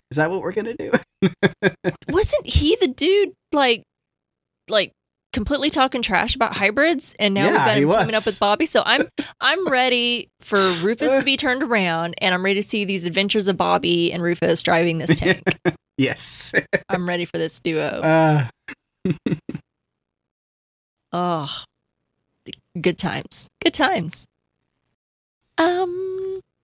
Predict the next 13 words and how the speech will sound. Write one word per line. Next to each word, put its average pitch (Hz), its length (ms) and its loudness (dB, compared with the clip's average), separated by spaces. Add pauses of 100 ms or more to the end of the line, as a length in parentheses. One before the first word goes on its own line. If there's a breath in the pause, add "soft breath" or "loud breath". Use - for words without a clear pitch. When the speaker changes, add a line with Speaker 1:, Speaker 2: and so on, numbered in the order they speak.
(320)
Speaker 2:
I 262 80 -2
think 285 140 -2
that's 440 140 -4
all 226 100 0
my 196 140 -4
notes. 202 300 -6
Did 180 120 -6
you 202 80 0
have 202 120 -2
anything 202 280 -4
else? - 400 -6 (260)
Speaker 1:
That's 147 260 0
it. 180 180 0